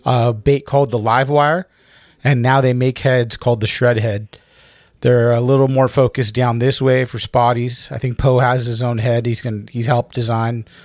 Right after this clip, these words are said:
smaller hooks. Great head. Get your hands on it if you can. You, I think you got a message, uh, Blanked, or go on their website and they carry 'em.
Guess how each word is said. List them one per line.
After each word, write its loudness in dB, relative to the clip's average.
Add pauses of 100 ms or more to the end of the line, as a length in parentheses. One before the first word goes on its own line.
(100)
smaller 2
hooks. 0 (760)
Great 2
head. 0 (240)
Get -4
your 2
hands 2
on 0
it 0
if -4
you -2
can. 0
You, -4
I -2
think -2
you 2
got 2
a -4
message, -6 (500)
uh, 0
Blanked, -4
or -4
go -4
on -2
their -4
website -4
and -8
they -8
carry 0
'em. -4